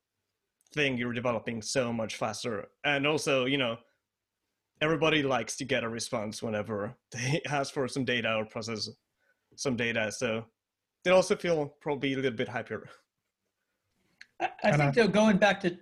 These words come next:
Speaker 2: to Tom's question, though, is, is, like, what's the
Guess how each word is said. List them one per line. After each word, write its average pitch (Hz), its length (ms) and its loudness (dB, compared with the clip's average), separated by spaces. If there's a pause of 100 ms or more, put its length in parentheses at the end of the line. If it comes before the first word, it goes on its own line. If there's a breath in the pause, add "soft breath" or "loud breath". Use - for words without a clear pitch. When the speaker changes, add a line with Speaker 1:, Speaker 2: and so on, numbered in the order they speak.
(120)
Speaker 2:
to 165 80 -2
Tom's 175 460 0
question, 190 420 0
though, 143 160 0
is, 139 120 -4
is, 139 140 -2
like, 143 260 2
what's 185 360 2
the 147 400 2